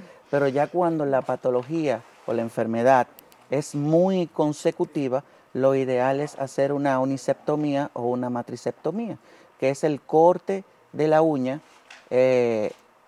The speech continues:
de forma quirúrgica, colocando anestésicos en el área que se va a trabajar. Eh, y de ahí se hace un procedimiento para tratar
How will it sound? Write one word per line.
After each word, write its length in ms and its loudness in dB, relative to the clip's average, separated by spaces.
de 160 0
forma 340 0
quirúrgica, 600 -2
colocando 1000 -2
anestésicos 960 -4
en 180 -4
el 140 -2
área 440 0
que 160 -6
se 140 -8
va 140 0
a 40 -2
trabajar. 580 -4
Eh, 360 -6
y 100 -6
de 140 0
ahí 260 0
se 200 -2
hace 180 0
un 80 -4
procedimiento 760 -4
para 360 2
tratar 560 0